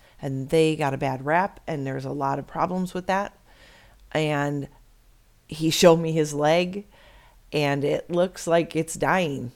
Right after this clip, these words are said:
And it was really, really sad. And he's like, "I hope you don't mind me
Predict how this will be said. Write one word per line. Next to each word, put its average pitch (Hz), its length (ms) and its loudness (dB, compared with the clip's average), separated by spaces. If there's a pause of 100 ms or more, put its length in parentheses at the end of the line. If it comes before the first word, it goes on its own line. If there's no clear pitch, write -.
(220)
And 151 560 -4
it 170 160 -2
was 165 260 -4
really, 180 260 -2
really 175 240 -2
sad. 180 480 0
And 151 140 -6
he's 160 280 -6
like, 147 360 -6
"I 156 80 -2
hope 180 260 -4
you 196 60 2
don't 185 140 -4
mind 156 200 -6
me 147 160 -8